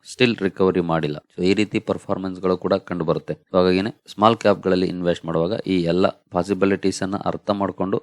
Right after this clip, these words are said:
ಡಿಸಿಷನ್ ತಗೊಳ್ಬೇಕು. So ಟ್ರೈಡೆಂಟ್ ಅನ್ನು ಕೂಡ ಸ್ಟಡಿ ಮಾಡ್ಬೋದು.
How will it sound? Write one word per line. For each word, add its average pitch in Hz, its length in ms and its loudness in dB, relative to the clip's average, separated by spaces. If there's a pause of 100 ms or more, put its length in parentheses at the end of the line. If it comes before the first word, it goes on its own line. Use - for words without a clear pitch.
(140)
ಡಿಸಿಷನ್ 85 360 -4
ತಗೊಳ್ಬೇಕು. 76 520 -4 (460)
So 101 100 -4
ಟ್ರೈಡೆಂಟ್ 95 440 2
ಅನ್ನು 92 120 -6
ಕೂಡ 92 160 -4
ಸ್ಟಡಿ 87 320 -6
ಮಾಡ್ಬೋದು. 85 400 -6